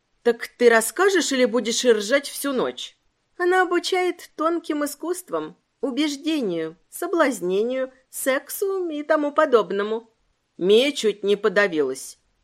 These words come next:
Она учит сексу? Ну, не основам. Предполагается, что мы это и сами знаем. Она учит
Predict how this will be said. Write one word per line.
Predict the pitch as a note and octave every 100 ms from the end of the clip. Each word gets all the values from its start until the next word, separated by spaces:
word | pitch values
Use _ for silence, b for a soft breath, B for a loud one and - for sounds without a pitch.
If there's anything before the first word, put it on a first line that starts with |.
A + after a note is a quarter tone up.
| _ _
Она | F3+ F#3+ G3+ G3+
учит | G3 F#3+ G#3+ -
сексу? | - B3 E4 - G#4 B3 - _ _ _ _
Ну, | D#4+ F#4 F#4+
не | F4 F4
основам. | F#4+ - - F#4 F3+ B2 C3+ C3 - _
Предполагается, | C#4+ C#4+ D#4 D4+ D4 F#4+ F4 B3+
что | - - C#4 C4
мы | C4 D4
это | C#4 C4+
и | C#4+
сами | C#4+ A#3+ E3 D#3
знаем. | D3 D#3 C#3 C#3 C#3 _ _ _
Она | B3 C#4 C#4
учит | C#4 C#4 C#4+